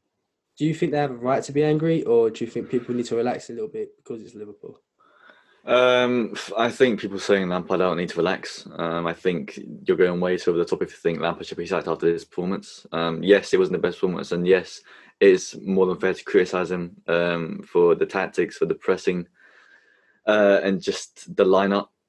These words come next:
Speaker 2: in this game. But I think saying Lampard out is, is pretty ridiculous because, like, I know a lot of people have said it, but we didn't have Chilwell. He was a much better fullback than Alonso. We didn't have Ziyech. Pulisic, probably our best player, or up, definitely up there. So, yeah, uh, like,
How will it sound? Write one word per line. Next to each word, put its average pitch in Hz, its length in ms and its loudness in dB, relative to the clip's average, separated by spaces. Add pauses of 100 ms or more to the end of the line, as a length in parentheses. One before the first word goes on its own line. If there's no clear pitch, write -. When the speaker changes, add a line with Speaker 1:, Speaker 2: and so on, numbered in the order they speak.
Speaker 2:
in 98 100 0
this 98 160 0
game. 98 320 4
But 87 140 2
I 87 40 -2
think 92 360 -4
saying 85 240 -2
Lampard 85 260 -2
out 80 140 0
is, 73 180 -8
is 78 140 -2
pretty 87 300 0
ridiculous 85 400 0
because, - 260 -8
like, 80 320 -4 (400)
I 98 60 0
know 98 140 6
a 98 60 10
lot 95 80 10
of - 60 4
people 90 160 -2
have 85 120 -2
said 90 140 2
it, - 60 2
but 82 100 6
we 85 100 4
didn't 87 160 0
have 82 140 -4
Chilwell. 95 640 4
He 85 60 -2
was 80 120 -4
a 90 40 -4
much 87 220 -2
better 85 160 4
fullback 85 420 -2
than 82 260 -2
Alonso. 90 500 0
We 87 80 2
didn't 85 220 2
have 85 120 -2
Ziyech. 87 400 4 (100)
Pulisic, 92 680 2 (340)
probably 92 200 4
our 82 100 2
best - 340 -4
player, 95 320 0 (400)
or 87 260 4
up, - 260 -2
definitely 85 300 -2
up 85 200 -2
there. 87 240 2
So, 87 340 0 (800)
yeah, 123 340 6
uh, 110 240 2
like, 110 280 4